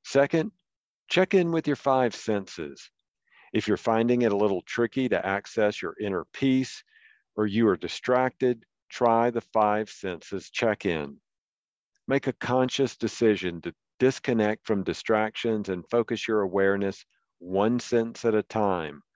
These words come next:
on what you see, feel, hear, smell, and taste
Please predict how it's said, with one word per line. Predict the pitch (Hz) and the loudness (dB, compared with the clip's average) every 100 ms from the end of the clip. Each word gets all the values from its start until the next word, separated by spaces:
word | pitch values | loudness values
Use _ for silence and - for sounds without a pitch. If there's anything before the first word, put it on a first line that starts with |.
| _ _ - | _ _ -10
on | 101 98 | -6 0
what | 98 92 | 2 0
you | 87 | -6
see, | - - 131 131 131 135 _ _ _ | -10 0 2 2 0 -6 _ _ _
feel, | - 127 123 123 123 120 _ _ | -6 0 2 2 0 -4 _ _
hear, | - 120 120 117 120 120 _ _ | -4 0 2 2 -2 -8 _ _
smell, | - - 107 104 101 104 104 - | -18 -8 -4 0 0 -2 -6 -6
and | 110 104 | -6 -6
taste | - 98 90 85 - | -4 -2 0 -4 -12